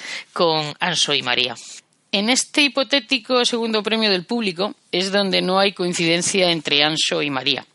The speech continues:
Para María, los merecedores de él serían Flores Cosmos. Y con quien sí creemos que coincide en este caso es con Pepa Rodríguez, la asistente de Flora que dirigió nuestra visita guiada,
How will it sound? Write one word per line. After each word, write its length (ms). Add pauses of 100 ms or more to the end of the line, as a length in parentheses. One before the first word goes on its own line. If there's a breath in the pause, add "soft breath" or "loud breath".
(580 loud breath)
Para 200
María, 480
los 160
merecedores 640
de 140
él 140
serían 440
Flores 360
Cosmos. 500 (480 loud breath)
Y 120
con 220
quien 280
sí 220
creemos 480
que 100
coincide 440
en 100
este 200
caso 400 (220)
es 140
con 240
Pepa 260
Rodríguez, 560 (320 loud breath)
la 140
asistente 520
de 120
Flora 400 (200)
que 160
dirigió 600
nuestra 260
visita 320
guiada, 380